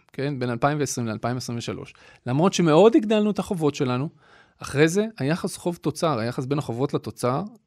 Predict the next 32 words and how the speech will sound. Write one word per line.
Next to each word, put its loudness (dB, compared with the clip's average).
אה, -4
ירד 0
חזרה 0
פחות -2
או 2
יותר -4
לאותה -2
רמה -2
שהוא -4
היה -2
ערב 2
הקורונה, -2
בתוך -2
שלוש -2
שנים. -2
זה 4
הישג 4
פנומנלי, 2
לא 2
קרה 4
במדינות 0
אחרות. -4
זה -6
קרה 4
בעיקר 4
בגלל -4
שהכלכלה -6
שלנו -6
מאוד -2
מאוד -8
צמחה. -10
היה -8